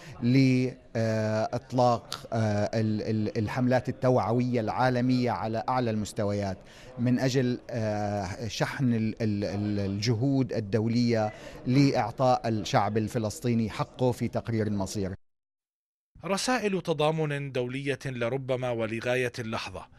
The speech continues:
Speaker 2: لم يعيها الجانب الإسرائيلي ولم يرغب في فهمها، رسائل رغبت مرارا وتكرارا أن تؤكد على أحقية الانفراجة لقضية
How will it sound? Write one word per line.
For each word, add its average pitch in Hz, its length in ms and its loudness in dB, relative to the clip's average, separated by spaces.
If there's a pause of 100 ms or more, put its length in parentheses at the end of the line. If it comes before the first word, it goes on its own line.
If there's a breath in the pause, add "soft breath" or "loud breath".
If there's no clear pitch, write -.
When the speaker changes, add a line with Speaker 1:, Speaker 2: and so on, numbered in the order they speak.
(360 soft breath)
Speaker 2:
لم 196 240 2
يعيها 147 440 0
الجانب 127 480 -2
الإسرائيلي 117 760 -2 (540 loud breath)
ولم 92 260 -10
يرغب 117 340 2
في - 160 -10
فهمها، 117 580 0 (420 soft breath)
رسائل 127 640 0 (400 loud breath)
رغبت 190 540 2
مرارا 139 500 0
وتكرارا 120 720 -4
أن 104 120 -10
تؤكد 113 480 -4
على 107 340 0
أحقية 123 600 -4
الانفراجة 117 800 0
لقضية 120 640 -2